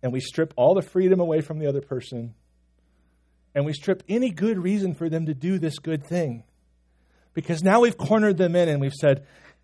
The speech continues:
by guilt or manipulation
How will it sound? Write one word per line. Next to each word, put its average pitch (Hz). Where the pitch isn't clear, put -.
by 117
guilt 180
or 139
manipulation 147